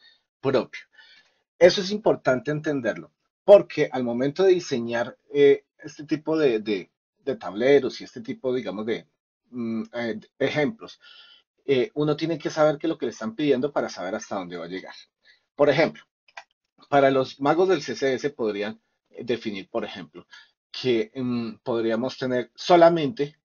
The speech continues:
las negras, porque el tablero ya es blanco, así que podríamos, eh, crear solamente las, las celdas negras. Claro, al momento de diseñar es menos código y está bien. Sin embargo, si el, es,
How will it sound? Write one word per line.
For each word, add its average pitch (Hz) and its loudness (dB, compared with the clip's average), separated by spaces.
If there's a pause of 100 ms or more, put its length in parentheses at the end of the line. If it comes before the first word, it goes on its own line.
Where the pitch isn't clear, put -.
(140)
las 101 -8
negras, 110 -8 (160)
porque - -8
el 131 -6
tablero 113 -2
ya 135 0
es 139 0
blanco, 139 -4 (460)
así - -12
que - -12
podríamos, 110 -4
eh, 123 -6
crear 120 -2
solamente 120 -6
las, 110 -6
las 98 -20
celdas 107 -8
negras. 208 -2 (920)
Claro, - 6 (280)
al 101 -12
momento 110 -6
de 160 0
diseñar 131 -2
es 123 -2
menos 110 -6
código 175 0
y 147 4
está 104 -6
bien. 92 -10 (320)
Sin 180 -2
embargo, 147 0 (220)
si - -6
el, 131 -2
es, - -4